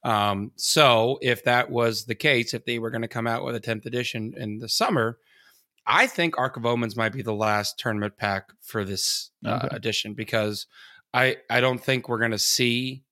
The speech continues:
Speaker 1: you know, that's six months.
Speaker 2: Yeah.
Speaker 1: Now, that being said, they have previously said that theoretically,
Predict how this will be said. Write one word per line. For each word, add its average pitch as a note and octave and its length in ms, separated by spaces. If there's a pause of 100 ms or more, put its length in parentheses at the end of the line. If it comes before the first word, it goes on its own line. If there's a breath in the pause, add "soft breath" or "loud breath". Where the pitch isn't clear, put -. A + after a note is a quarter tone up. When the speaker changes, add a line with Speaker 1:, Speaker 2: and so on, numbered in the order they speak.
Speaker 1:
you C#3 100
know, G#2+ 80
that's A#2+ 160
six - 240
months. B2 460 (180 loud breath)
Speaker 2:
Yeah. A#2+ 160
Speaker 1:
Now, C3+ 360 (100)
that C3 180
being C3 200
said, D3+ 500 (280 soft breath)
they C3+ 160
have C3+ 340 (280)
previously C3+ 400
said B2 380
that A#2 180 (1080)
theoretically, A#2+ 640